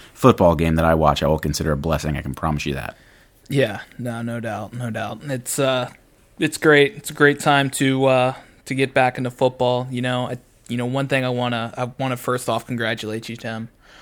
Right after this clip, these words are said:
Speaker 2: uh, on behalf of the Chowder and Grits podcast. We have hit thirty thousand total downloads. So,
Speaker 1: Wow.
Speaker 2: um, you know, we obviously had a seven-month break there. Uh, so,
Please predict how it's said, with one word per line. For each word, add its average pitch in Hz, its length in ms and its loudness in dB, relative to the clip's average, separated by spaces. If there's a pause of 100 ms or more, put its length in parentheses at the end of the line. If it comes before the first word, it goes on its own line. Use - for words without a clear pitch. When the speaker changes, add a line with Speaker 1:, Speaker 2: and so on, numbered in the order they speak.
(440)
Speaker 2:
uh, 123 220 -4
on 120 160 -6
behalf 120 400 -6
of 120 100 -12
the 120 80 -12
Chowder 127 320 2
and 123 100 -4
Grits 120 200 -6
podcast. 123 720 0
We 139 140 2
have 135 120 2
hit - 240 -2 (160)
thirty 156 320 4
thousand 131 640 2 (160)
total 127 300 2
downloads. 127 560 -2
So, 117 720 -6 (480)
Speaker 1:
Wow. 170 280 0
Speaker 2:
um, 107 520 -8 (320)
you 170 80 6
know, 175 140 8
we 180 100 8
obviously 190 320 6
had 170 100 6
a 156 60 4
seven-month 147 800 2
break 135 320 -2
there. 185 360 2 (380)
Uh, 113 220 -4
so, 120 500 -2